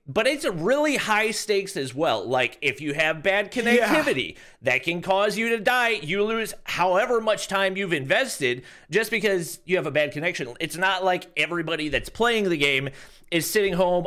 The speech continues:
Speaker 1: on an iPad connected to Ethernet. Like, it's a lot that's going against you for this to be a mobile game.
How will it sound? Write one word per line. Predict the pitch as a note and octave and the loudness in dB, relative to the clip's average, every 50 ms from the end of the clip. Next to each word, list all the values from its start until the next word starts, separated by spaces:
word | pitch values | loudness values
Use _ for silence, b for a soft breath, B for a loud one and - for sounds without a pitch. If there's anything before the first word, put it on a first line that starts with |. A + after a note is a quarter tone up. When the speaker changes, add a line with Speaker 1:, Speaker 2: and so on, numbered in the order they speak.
| - | 0
Speaker 1:
on | D#3 D#3+ D3+ | 0 2 2
an | C#3 C#3 | 2 2
iPad | - D#3+ F3+ G3 F#3+ G3 F#3+ F#3+ E3 D#3+ D#3 D3 - | 2 0 0 0 0 0 0 2 2 2 0 0 -2
connected | D#3 C#3+ D3+ D3+ C#3+ - C3+ G#2+ | -2 -2 -2 -2 -2 -4 -6 -6
to | A2+ A2 | -6 -4
Ethernet. | - F3 G3+ A3+ - - D#3+ D3 C3 A#2 A#2 - | -4 -2 -4 -2 -2 -2 -2 0 2 2 0 2
Like, | C3+ D3 B2+ B2+ - - B B B B B - - | 2 0 0 0 -2 -6 B B B B B -4 -2
it's | F#3 F#3+ F#3 F#3+ | 0 0 0 2
a | G3 E3+ | 2 2
lot | D#3+ D#3+ E3 E3 E3 F3 F#3+ G3 G3 G#3 A3 G#3+ G3 G#3 | 4 4 2 2 2 2 2 2 2 2 2 0 0 0
that's | G#3 G#3+ G3+ - | 0 -2 -2 0
going | D#3 E3 G3 G3+ G3 F#3+ F3+ E3+ | 0 0 2 2 2 0 0 -2
against | D#3 C#3 D#3+ E3+ F3 F3 - F3+ | -2 0 0 -2 -2 -4 -6 -4
you | E3+ D#3 | -6 -4
for | - D#3+ D3+ | -4 -6 -6
this | D3 D#3+ F3 F3 - | -4 -4 -6 -4 -4
to | - F#3 | -4 -4
be | D#3+ F3 E3 D#3 D#3 - - | -2 -2 -2 -2 -2 -4 -2
a | - C#3 | -2 -2
mobile | C3+ C3 C3+ C#3+ E3 F#3+ F#3+ E3+ D#3+ C3+ | -2 -2 -2 0 0 0 0 0 -2 -2
game. | A2 A2+ A2 A2 A2 G#2+ G#2 | 0 0 0 0 -2 -4 -8